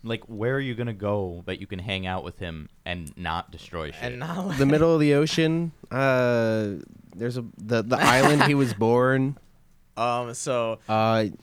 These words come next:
Speaker 3: the moon.
Speaker 2: Well, what you could do is
Speaker 3: Space.
Speaker 2: you summon Godzilla, but you also summon, like, one of his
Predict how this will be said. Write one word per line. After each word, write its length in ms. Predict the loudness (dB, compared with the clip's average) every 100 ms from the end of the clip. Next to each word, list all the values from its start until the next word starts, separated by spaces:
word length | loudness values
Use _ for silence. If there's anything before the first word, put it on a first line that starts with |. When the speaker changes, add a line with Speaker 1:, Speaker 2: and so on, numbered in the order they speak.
| -20 -18 -14
Speaker 3:
the 460 | -12 -14 -6 0
moon. 500 | 2 4 4 2 0
Speaker 2:
Well, 80 | -2
what 140 | 0 0
you 80 | -2
could 240 | -6 -6
do 260 | -2 -2 0
is 300 | -2 -6 -12
Speaker 3:
Space. 460 | -8 -2 0 0 -2
Speaker 2:
you 60 |
summon 500 | -6 -4 -2 -2 -4
Godzilla, 380 | -2 -2 -2 -4
but 120 | -6
you 80 | -6
also 260 | -4 -4 -6
summon, 340 | -8 -8 -8 -8
like, 220 | -10 -12
one 160 | -12 -10
of 60 | -10
his 140 | -12